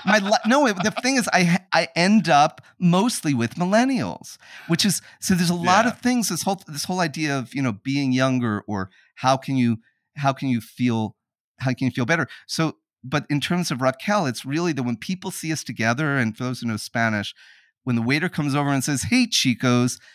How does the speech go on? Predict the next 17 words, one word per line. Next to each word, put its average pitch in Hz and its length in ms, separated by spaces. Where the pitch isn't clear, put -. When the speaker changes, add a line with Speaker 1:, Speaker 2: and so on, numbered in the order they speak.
Speaker 1:
you 131 100
would 156 220
not 175 200
say 147 220
chicos 120 560
to 113 80
a 107 60
sixty-three-year-old. 101 840
It's 87 120
kind 117 220
of 95 140
like, 98 300
it's, - 200
you 113 100
know, 107 300
it's 110 80
like, 98 100